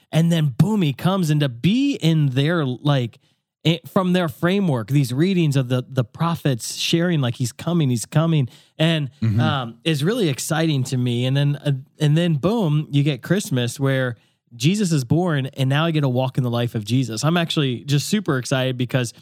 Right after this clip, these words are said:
Speaker 1: we're, uh, Aaron and I are doing a, uh, Holy Land pilgrimage in
Speaker 2: Oh,
Speaker 1: February.
Speaker 2: yeah, yeah.
Speaker 1: And the, our pilgrimage in the Holy Land is going to start in Be-, uh, Bethlehem and walk through,
Speaker 2: Hmm.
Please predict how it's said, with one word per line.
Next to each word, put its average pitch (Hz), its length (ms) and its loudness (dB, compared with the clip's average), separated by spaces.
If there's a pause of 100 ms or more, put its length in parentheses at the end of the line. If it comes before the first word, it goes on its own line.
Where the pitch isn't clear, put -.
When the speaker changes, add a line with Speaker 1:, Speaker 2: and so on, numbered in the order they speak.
(260)
Speaker 1:
we're, 147 360 0 (100)
uh, 127 240 0
Aaron 147 200 2
and 131 120 0
I 131 60 0
are 127 100 -2
doing 131 260 0
a, 117 220 0 (400)
uh, 120 220 0
Holy 185 240 2
Land 127 260 -2
pilgrimage 120 600 -2
in 120 340 -2
Speaker 2:
Oh, 160 60 4
Speaker 1:
February. 175 260 4
Speaker 2:
yeah, 165 320 -2
yeah. 135 180 0
Speaker 1:
And 151 380 2 (320)
the, 147 240 0
our 156 160 0
pilgrimage 175 600 0
in 156 240 0
the 156 60 2
Holy 175 240 2
Land 139 220 0
is 131 100 -2
going 139 360 2
to 139 400 0
start 151 320 0
in 151 140 2
Be-, 127 100 0
uh, 120 500 -2
Bethlehem 131 720 0
and 135 340 2
walk 143 300 -2
through, 165 600 2
Speaker 2:
Hmm. - 40 -6